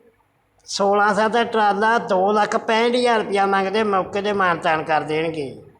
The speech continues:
ਪੂਰਾ ਕੋਕਾ ਪੀ ਟਰਾਲਾ, ਪੂਰਾ ਕੁਆਲਿਟੀ ਦਾ ਬੈੱਡ। ਕੀ ਆ ਨਾ ਹੱਬ ਦੇ,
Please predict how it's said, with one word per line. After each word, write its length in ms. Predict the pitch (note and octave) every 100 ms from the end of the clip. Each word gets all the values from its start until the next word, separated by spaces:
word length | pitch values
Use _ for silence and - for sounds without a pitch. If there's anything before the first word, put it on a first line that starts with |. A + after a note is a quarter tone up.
| - _ _ _ _ _
ਪੂਰਾ 220 | G3 A3+
ਕੋਕਾ 440 | A3 A#3 A3+ A3+ A3+
ਪੀ 180 | A3+ A3
ਟਰਾਲਾ, 480 | A3 G3 F#3 G#3+ A3+
ਪੂਰਾ 300 | G#3+ A3+ A3
ਕੁਆਲਿਟੀ 540 | A3 G#3 G3 F#3+ G3+
ਦਾ 120 | A3
ਬੈੱਡ। 260 | G3+ F#3+ F3+
ਕੀ 240 | F3+ G3+
ਆ 440 | F#3+ F#3 F#3 G3 G3+
ਨਾ 500 | F#3+ F3+ E3 D3+ E3
ਹੱਬ 200 | D#3 F3+
ਦੇ, 220 | G3